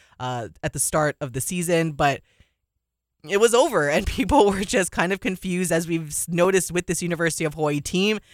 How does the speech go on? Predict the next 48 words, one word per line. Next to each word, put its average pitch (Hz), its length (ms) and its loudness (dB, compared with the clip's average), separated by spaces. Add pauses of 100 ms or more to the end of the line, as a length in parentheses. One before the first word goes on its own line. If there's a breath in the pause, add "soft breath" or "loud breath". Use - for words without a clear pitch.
(180 soft breath)
They're 208 120 4
a 254 60 2
team 254 420 -4
that 226 300 0 (300)
likes 190 440 -2
to, 220 140 -2
or 185 180 4
that 190 180 0
seems 214 600 -6
to 214 220 -8
rally 156 760 2 (280 soft breath)
in 170 120 0
a 170 100 2
lot 165 240 8
of 165 80 0
these 156 240 -4
games. 170 400 0 (260 soft breath)
And 165 220 0
just 185 220 0
to 180 60 -10
kind 175 160 -2
of, 160 120 -2
like, 143 260 -2
talk 156 280 2
you 180 80 -6
through 165 260 -4
some 156 220 0
of 151 80 -4
these, 147 640 -4
how 165 240 4
the 160 100 -2
game 151 240 0
was 139 140 -2
going 175 460 2 (100)
on 170 220 2
Sunday. 190 500 0 (320 loud breath)
So 160 540 4 (560)
at 165 120 -6
the 180 100 -2
end 170 80 2
of 151 120 0
the 143 60 -2
second, 233 460 0 (400)
game 139 180 -2
was 139 160 -4
tied 151 360 2
two 127 180 -8
two. 175 360 -2